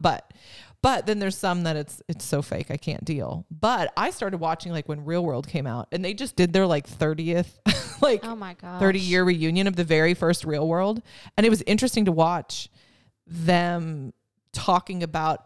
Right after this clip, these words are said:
Speaker 1: 'cause they just had no idea what it, they just
Speaker 2: Yeah.
Speaker 1: didn't know. Like, they didn't know what it was, and the cameras were there, and they were as real as they could be 'cause they didn't even know how to fake it. But even all of them coming out, it was, like, the very first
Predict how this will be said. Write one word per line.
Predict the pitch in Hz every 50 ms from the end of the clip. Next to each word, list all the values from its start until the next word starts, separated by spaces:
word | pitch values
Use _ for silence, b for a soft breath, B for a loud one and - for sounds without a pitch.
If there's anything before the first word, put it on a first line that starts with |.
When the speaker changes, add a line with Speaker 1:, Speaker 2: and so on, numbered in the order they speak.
| _ _ -
Speaker 1:
'cause | - 196 170
they | 202 180
just | 165 - 190 175 - -
had | 190 175 160 165
no | 170 160
idea | 151 147 147 143 151 147
what | 139 135 -
it, | 139 - - - _ _ _ _ _
they | 196 175 196 190
just | 170 160 147 180 180 -
Speaker 2:
Yeah. | - -
Speaker 1:
didn't | 165 185 185 156
know. | 156 135 87 76 147 - _ _ -
Like, | - 190 185 180
they | 180 196
didn't | 185 190 156
know | 165 180 185
what | 196 208 202
it | 170
was, | 170 170 170 170 165
and | 170 160
the | 156
cameras | - - 156 160 165 165 165 170
were | 165 170
there, | 165 156 -
and | - 175 170
they | 165
were | 165 156
as | 160 156 151
real | 151 165 170 175 180
as | 175 160
they | 170 160
could | - 165
be | 156 165 170 165
'cause | 165 - 160 156
they | 156 156
didn't | 170 170
even | 151 147 143
know | 151 160 165
how | 165 160 139
to | 135 - - _ -
fake | - - - 165 165 180 - -
it. | 143 123 131 - B B B B B B B
But | - 208 -
even | 226 240 233 220 -
all | - 175 185 196 196
of | 175 160
them | 160 170 180 196 208 202
coming | - - 180 170 156 151
out, | 147 147 147 151 147 147 - - _ b b b b b b b b b b b _ _ _ -
it | 202
was, | 214 214 208
like, | 196 190
the | - 180
very | 175 185 180 185 190
first | 180 - 180 175 180 -